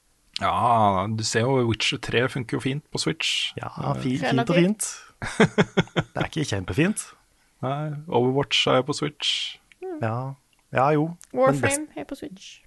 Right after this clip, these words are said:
Speaker 2: ja.
Speaker 1: Mm.
Speaker 2: Ja, kanskje. Bare, um, tenker at spill som Destiny er jo litt mer, eh, krevende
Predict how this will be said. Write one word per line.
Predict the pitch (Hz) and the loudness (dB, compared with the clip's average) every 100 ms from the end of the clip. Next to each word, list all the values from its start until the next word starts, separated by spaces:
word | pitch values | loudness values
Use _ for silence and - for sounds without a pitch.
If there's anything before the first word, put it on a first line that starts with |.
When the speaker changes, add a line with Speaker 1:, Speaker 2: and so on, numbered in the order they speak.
| - | -8
Speaker 2:
ja. | 131 | -8
Speaker 1:
Mm. | 135 131 131 127 127 135 - | -6 -8 -8 -8 -10 -12 -12
Speaker 2:
Ja, | - 196 | -12 -12
kanskje. | - 175 - 165 - _ _ _ _ _ 139 | -6 -4 -4 -8 -14 _ _ _ _ _ -2
Bare, | 143 135 135 131 | 0 2 0 0
um, | 131 127 123 _ _ _ _ _ _ _ _ _ _ _ _ | -2 -4 -8 _ _ _ _ _ _ _ _ _ _ _ _
tenker | 135 113 | -4 -2
at | 107 - - - _ _ _ | -2 -4 -8 -12 _ _ _
spill | - 127 113 | -8 -6 -4
som | 117 | -2
Destiny | 113 - 123 | -2 -2 -2
er | 107 104 | -4 -4
jo | 110 | -6
litt | 113 | -6
mer, | 107 98 | -6 -4
eh, | 101 104 104 _ _ _ _ _ _ _ - | -6 -8 -10 _ _ _ _ _ _ _ -2
krevende | 127 101 113 | 0 0 -4